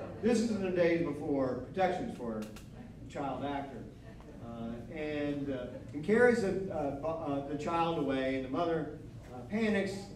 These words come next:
uh, understandably, uh, and runs and finds her husband, uh, who, uh, makes his way to a cliff and over the edge and down on the, on this ledge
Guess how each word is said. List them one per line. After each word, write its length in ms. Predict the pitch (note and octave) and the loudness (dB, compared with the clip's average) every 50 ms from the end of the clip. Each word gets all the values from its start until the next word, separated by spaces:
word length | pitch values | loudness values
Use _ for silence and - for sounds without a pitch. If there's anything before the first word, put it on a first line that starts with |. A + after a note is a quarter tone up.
| - C#3 | -8 -6
uh, 380 | C#3 C3+ C#3+ C#3+ D3 - F3+ | -6 -4 -4 -4 -4 -2 0
understandably, 720 | F3 F3 F3 E3 E3 E3 D#3+ D#3 D#3 D3+ C#3+ C#3+ C#3+ C#3 C3+ - - - - - - - - - - - - A#2+ | 0 0 0 -2 -4 -4 -4 -4 -4 -4 -4 -4 -4 -4 -4 -6 -8 -12 -14 -14 -14 -16 -16 -16 -16 -14 -14 -12
uh, 360 | A#2 A#2 A#2 A#2 - - D3 | -12 -12 -12 -12 -12 -10 -8
and 440 | C#3+ C#3+ C#3 C3+ C3+ C3+ C3 - - | -6 -4 -2 0 0 0 0 2 4
runs 360 | F3 G3 G3+ G#3 G3+ F#3 D#3+ D3+ | 6 6 6 6 6 4 2 0
and 240 | D3+ C#3+ C3+ - - | 0 0 0 0 0
finds 300 | F3 F#3 G3 F#3+ - F3 | -2 0 0 0 0 -2
her 100 | D#3+ D3+ | -2 0
husband, 560 | D#3+ D#3 D3+ D3 D3 D3 C#3+ C#3+ C#3+ C#3+ C#3+ - - - - - | 0 0 0 0 0 -2 -2 -2 -2 -4 -8 -10 -14 -14 -14 -14
uh, 40 | - A2+ - - - D3 | -14 -14 -12 -12 -8 -4
who, 380 | D3 C#3+ C#3+ C#3 C3+ C3 C3 - - - - - - - | -2 0 0 2 0 0 -2 -4 -6 -8 -10 -10 -12 -12
uh, 180 | A#2+ A#2 A#2 A2+ | -10 -6 -4 -2
makes 280 | A#2 D#3+ G3+ - - | 0 2 2 2 0
his 140 | E3+ D#3 C#3+ | -2 -2 0
way 160 | D3 D3+ C#3+ | 0 2 2
to 520 | D3 D3 C#3+ C#3+ C3 C3 B2 A#2+ - - - - - A#2+ | 2 2 2 2 2 2 0 -2 -4 -6 -8 -12 -12 -12
a 60 | A#2 | -10
cliff 340 | - - F#3+ F#3 F3+ F3 - D#3 | -8 -2 0 2 2 2 2 0
and 100 | D3 D3 | -2 -2
over 240 | D3 D3 D3+ D3+ C#3+ | -2 -2 -2 0 0
the 300 | C#3 C#3 C3 C3+ - D#3+ | 0 0 0 -2 -2 0
edge 300 | D#3+ D#3 D3+ C#3+ C#3 - - | 2 4 4 4 2 2 -2
and 320 | B2 A#2 A#2 A#2 A#2 - | -4 -6 -6 -6 -6 -4
down 340 | C3+ C#3 C#3+ D3 D3+ D3 D3 | -4 -2 -2 -2 -2 -2 -4
on 180 | C#3 C#3 C3+ C3 | -4 -4 -4 -6
the, 280 | C3 B2 - - - | -6 -8 -8 -10 -10
on 220 | B2 B2 B2 B2 A#2+ | -10 -10 -10 -10 -10
this 160 | A#2 - - - | -10 -10 -8 -4
ledge 400 | C3+ C#3+ D3 C#3+ C#3+ C#3 - | 0 2 4 4 4 4 2